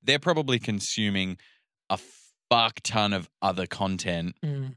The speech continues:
Speaker 1: but they're also gonna be watching these crazy anime fights.
Speaker 2: Yeah.
Speaker 1: So, like,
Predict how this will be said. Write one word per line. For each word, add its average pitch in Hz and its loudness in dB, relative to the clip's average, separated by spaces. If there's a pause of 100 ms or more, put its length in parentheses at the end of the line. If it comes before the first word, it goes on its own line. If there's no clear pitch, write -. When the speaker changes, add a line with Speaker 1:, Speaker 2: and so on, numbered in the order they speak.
(120)
Speaker 1:
but 92 0
they're 95 2
also 95 2
gonna 90 -4
be 87 -8
watching 87 -6 (400)
these 90 -4
crazy 87 -4
anime 87 -4
fights. - -4
Speaker 2:
Yeah. 135 -4 (320)
Speaker 1:
So, 101 0
like, 90 0